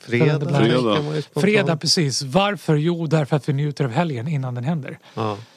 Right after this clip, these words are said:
Speaker 2: Så fort den börjar hända så börjar vi redan,
Speaker 1: Mm.
Speaker 2: eh, dala.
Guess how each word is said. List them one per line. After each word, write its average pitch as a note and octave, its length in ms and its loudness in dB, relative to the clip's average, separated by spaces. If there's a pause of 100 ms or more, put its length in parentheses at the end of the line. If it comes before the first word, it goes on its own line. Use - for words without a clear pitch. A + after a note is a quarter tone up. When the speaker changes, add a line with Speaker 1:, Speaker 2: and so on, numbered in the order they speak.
Speaker 2:
Så - 180 -6
fort F#3 280 -4
den D#3+ 140 4
börjar D3+ 160 0
hända C#3 300 -4
så D3+ 140 -4
börjar C3 180 -2
vi B2 60 -2
redan, C3+ 380 -4 (400)
Speaker 1:
Mm. G#2 160 -4
Speaker 2:
eh, B2+ 260 -2
dala. A#2+ 460 -2